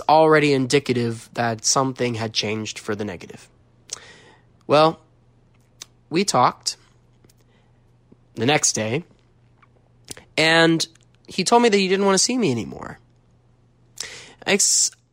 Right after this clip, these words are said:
I asked him why, and he said, well, it,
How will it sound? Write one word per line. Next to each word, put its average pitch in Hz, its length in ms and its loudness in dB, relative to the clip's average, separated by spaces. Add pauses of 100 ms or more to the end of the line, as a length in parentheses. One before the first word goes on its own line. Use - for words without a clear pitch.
(520)
I 196 80 6
asked 294 300 4
him 226 120 0
why, 117 460 0 (520)
and 160 80 0
he 165 80 4
said, 151 580 4 (1080)
well, 214 180 6
it, - 180 0